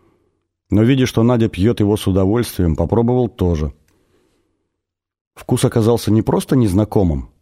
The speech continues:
а совсем ни на что не похожим. Разве что чуть-чуть на ту же бруснику, но и то лишь своей приятной кислинкой. И пить было как-то слегка трудновато.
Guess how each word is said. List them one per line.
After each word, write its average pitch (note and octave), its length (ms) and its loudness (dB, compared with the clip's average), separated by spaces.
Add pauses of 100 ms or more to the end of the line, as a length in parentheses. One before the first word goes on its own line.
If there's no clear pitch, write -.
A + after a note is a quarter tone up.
(380)
а - 100 -4
совсем A2+ 540 -2
ни E2+ 100 2
на D#2 120 0
что - 180 -2
не F#2 120 2
похожим. D2 640 -4 (1500)
Разве C3 300 2
что C3+ 200 0
чуть-чуть - 840 -2
на G#2+ 160 2
ту C#3 140 0
же A#2+ 100 0
бруснику, A2+ 880 -2 (400)
но A2+ 160 2
и C3 40 2
то D3+ 200 0
лишь A#2 360 -2 (120)
своей G#2+ 340 0
приятной A2 460 0
кислинкой. F2 680 -2 (1300)
И C3 100 0
пить F3+ 340 -2
было G2 280 2
как-то A2+ 580 -2 (540)
слегка A2+ 360 -2
трудновато. C3 800 -2